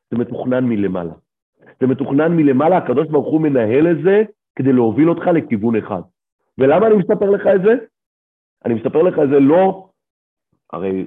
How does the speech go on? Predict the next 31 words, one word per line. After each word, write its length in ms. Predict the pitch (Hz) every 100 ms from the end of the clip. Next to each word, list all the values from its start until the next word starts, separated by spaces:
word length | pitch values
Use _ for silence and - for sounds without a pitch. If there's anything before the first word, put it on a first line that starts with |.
| -
לכאורה, 480 | - 101 107 98 117
לא, 260 | 123 143
לא, 260 | 131 143 139 127
לא 120 | 135
בגלל 220 | 160 160
שאסור 520 | 156 - 131 - 165
לי 60 | 170
או 40 |
מותר 220 | 131 147 170
לי 100 | 170
לספר 340 | 120 107 110
לך 140 | 104 95
את 60 | 92
זה, 60 | 87 _ _ 110
אלא 140 | 110
ההפך. 600 | 107 104 131 104 95 - _ _ _ _ -
הקדוש 360 | 110 226 147
ברוך 300 | 143 135 107
הוא 100 | 135 139
שלח 300 | 113 117 135
אותי 240 | 120 - 120
לנבא 500 | 110 101 92 95 120
לך, 240 | 139 156 175 - _ _ 117
ותדע 280 | - 107 135
לאיפה 300 | 131 131 120
זה 60 | 110
הולך, 320 | 107 123 170 - _ _ _
כדי 160 | 104 101
שתהיה 320 | 104 98 110
לך 160 | 117 185
בחירה. 460 | - 101 98 98